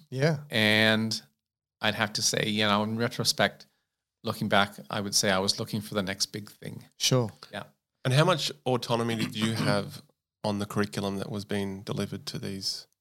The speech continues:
Speaker 3: students?
Speaker 2: Uh, the curriculum i-, was the curriculum. So there's kind of a national occupational competency profile. We all based our curriculum on it.
Speaker 3: Okay.
Speaker 2: Got accredited
Speaker 3: So that
Speaker 2: by
Speaker 3: was rigid.
Speaker 2: Yeah, but, but we could start to introduce things like, let's talk about research.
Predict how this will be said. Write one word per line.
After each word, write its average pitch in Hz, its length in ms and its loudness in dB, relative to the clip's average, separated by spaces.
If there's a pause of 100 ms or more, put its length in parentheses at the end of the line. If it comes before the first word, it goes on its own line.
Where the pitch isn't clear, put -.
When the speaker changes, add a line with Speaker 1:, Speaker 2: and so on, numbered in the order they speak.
(120)
Speaker 3:
students? - 480 -6 (240)
Speaker 2:
Uh, 175 380 4 (840)
the 147 80 -6
curriculum 277 480 2
i-, 139 100 6
was 123 260 2
the 117 100 0
curriculum. 107 500 0
So - 140 4
there's 113 220 4
kind 123 220 -2
of 98 80 0
a - 40 0
national 104 440 2
occupational - 560 -4
competency 90 560 -10
profile. 120 540 2
We 92 100 -8
all 98 140 -4
based - 300 -12
our - 60 -12
curriculum - 480 -2
on 107 160 4
it. 104 100 2 (160)
Speaker 3:
Okay. 95 240 -6 (200)
Speaker 2:
Got 107 100 -6
accredited 117 380 2
Speaker 3:
So 123 60 4
that 117 80 8
Speaker 2:
by 98 40 2
Speaker 3:
was 107 140 0
rigid. 104 520 -2 (880)
Speaker 2:
Yeah, 127 340 4 (420)
but, 131 320 -2
but 135 420 6 (240)
we 117 80 -2
could 139 120 0
start 135 280 6
to 123 80 2
introduce 113 400 0
things 101 280 -4
like, 98 180 -2
let's 107 140 -2
talk 107 200 0
about 104 200 -2
research. - 460 0